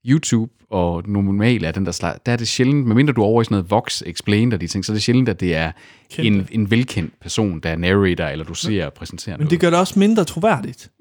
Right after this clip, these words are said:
Speaker 1: Ja, fordi der
Speaker 2: Jo, det gør det, fordi du har ikke set nogen af de her shows.
Speaker 1: <laughs> Ja, men, nej, men, jeg, jeg ved,
Speaker 2: Punktum.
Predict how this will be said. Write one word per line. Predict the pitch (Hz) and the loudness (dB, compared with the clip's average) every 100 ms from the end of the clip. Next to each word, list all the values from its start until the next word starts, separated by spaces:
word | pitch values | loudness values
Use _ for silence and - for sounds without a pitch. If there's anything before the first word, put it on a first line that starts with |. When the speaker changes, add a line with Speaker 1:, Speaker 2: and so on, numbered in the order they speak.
| - - | -16 -12
Speaker 1:
Ja, | - - - - 226 | -8 -6 -6 -6 -6
fordi | - 175 | -4 -2
der | 247 | -2
Speaker 2:
Jo, | 262 269 277 277 233 269 | -2 -4 -2 -2 -2 -2
det | |
gør | 247 240 | 2 2
det, | 185 117 - | 2 0 -4
fordi | 160 214 202 | 0 0 0
du | 220 | 2
har | 196 | 2
ikke | 208 | 0
set | - 208 | -4 -6
nogen | 170 165 | -2 0
af | |
de | 160 | 2
her | 160 | 2
shows. | 147 147 156 - _ - _ - - | 2 2 0 -10 _ -20 _ -2 2
Speaker 1:
<laughs> | 170 - - - - - | 2 2 0 -2 -2 -2
Ja, | 151 | -2
men, | 196 | -2
nej, | 165 | -2
men, | 170 | -2
jeg, | 180 | 0
jeg | 151 | 4
ved, | 226 | 4
Speaker 2:
Punktum. | - 156 | 4 2